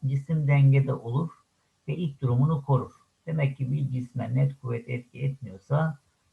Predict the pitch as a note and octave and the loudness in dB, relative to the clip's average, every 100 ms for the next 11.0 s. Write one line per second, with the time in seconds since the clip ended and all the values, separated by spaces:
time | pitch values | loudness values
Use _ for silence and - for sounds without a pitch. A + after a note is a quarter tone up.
0 | _ D3+ B2+ B2 C3+ C3 C#3+ B2 - - | _ -4 -2 -4 0 2 4 4 2 0
1 | - C3+ C3+ B2+ B2 A2+ G2+ F#2+ G#2+ B2+ | -2 2 2 2 -2 -4 -2 -2 -2 -4
2 | C#3 - D3+ D3 E3 - - _ _ _ | -4 0 0 2 0 -4 -14 _ _ _
3 | - C#3+ F3+ D#3+ C#3 - _ C3 A#2+ A#2 | -2 -2 0 -4 -4 -12 _ -2 0 0
4 | B2 D3 C#3+ B2+ D#3 D3+ _ _ _ C3+ | 2 4 4 2 0 0 _ _ _ -2
5 | A#2+ A2+ B2+ C3 A#2 A#2+ D3 C3 B2 G#2 | -2 -4 -2 0 0 0 0 0 -2 -10
6 | - _ D3 A#2 - _ D#3 D#3 C3+ B2 | -14 _ -2 -2 -4 _ -6 -6 -6 -10
7 | - - B2+ C3+ D3 - A2+ G2 - A#2 | -14 -14 -4 -4 -4 -10 -14 -14 -8 -10
8 | - - D3+ E3 E3 D3 E3+ E3+ E3 _ | -10 -8 -6 -2 0 0 0 0 0 _
9 | _ _ _ F3 C#3+ A#2 A#2+ C3+ D3+ E3 | _ _ _ -8 -4 -4 0 2 2 0
10 | E3+ E3 F#3 - - _ _ C#3+ D3+ E3 | 0 2 4 2 -2 _ _ -2 -2 -4